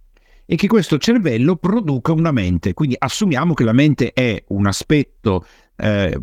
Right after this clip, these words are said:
è una, una, un-, una tipologia di parola che è stata inventata per comprendere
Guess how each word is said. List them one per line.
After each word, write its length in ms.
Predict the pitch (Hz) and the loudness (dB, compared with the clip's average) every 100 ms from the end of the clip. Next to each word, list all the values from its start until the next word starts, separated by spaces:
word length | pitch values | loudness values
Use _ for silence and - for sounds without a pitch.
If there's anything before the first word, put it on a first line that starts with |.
| - | -4
è 140 | 117 | 0
una, 280 | 110 113 107 | 2 2 2
una, 420 | 104 107 101 95 | 0 2 2 0
un-, 360 | 95 98 92 92 | 0 0 0 0
una 320 | 95 95 95 | 2 0 0
tipologia 520 | - - 120 120 170 | -2 0 0 2 0
di 100 | 113 | 0
parola 380 | 127 131 120 95 | -2 -2 -2 0
che 100 | 117 | -2
è 20 | |
stata 260 | - 123 117 | -2 -2 0
inventata 760 | 117 202 233 123 85 104 160 - _ _ | 2 2 2 0 -2 -4 -8 -10 _ _
per 240 | 165 156 | -2 -2
comprendere 840 | - 254 262 175 101 98 110 139 | 0 0 2 2 2 0 0 -2